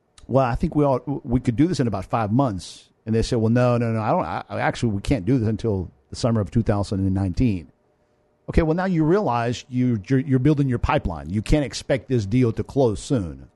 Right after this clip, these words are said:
So now you have to be realistic and go tell your manager the real timeline and not overpromise. "Yeah, I think they're gonna want it soon." Well, did you talk to them about that?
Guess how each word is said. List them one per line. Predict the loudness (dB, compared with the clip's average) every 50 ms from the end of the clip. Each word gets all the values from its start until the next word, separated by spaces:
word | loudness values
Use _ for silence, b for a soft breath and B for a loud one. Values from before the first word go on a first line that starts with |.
| _ _ _ _ _ _ _ _ _ _ _ _ _ _ _ _ _ _ -2
So | 2 2
now | 4 4
you | 2 2 4 4 4 4
have | 2 0 -2 -2 -2 -2
to | -2 0
be | 0 2
realistic | 2 2 2 2 2 2 2 0 0 -4 -6 -4 -4
and | -6 -2 0
go | 2 0
tell | 0 0 0 0
your | 0 0 0
manager | 0 0 2 2 2 2 2 0 0
the | 0 0
real | 0 2 4 4 4
timeline | 2 0 -2 -2 -2 -4 -4 -4 -4 -4 -4
and | -4 -2 0 0
not | 0 0 -2 -4 -6 -2
overpromise. | 0 0 2 2 2 2 4 4 4 4 2 0 0 -2 -2
"Yeah, | -2 -2 -2 -2
I | -4
think | -4 -2 -2 -2 0
they're | 0 -2
gonna | 0 0 0 0
want | 0 -2 -2 -4 -6
it | -6 -6
soon." | -4 -4 -4 -2
Well, | 0 -2 0
did | 0 -2 -4 -6
you | -10
talk | -10 -8 -8 -8 -8 -6
to | -4
them | -2 0
about | 0 0 -2 -2
that? | -4 -6 -6 -8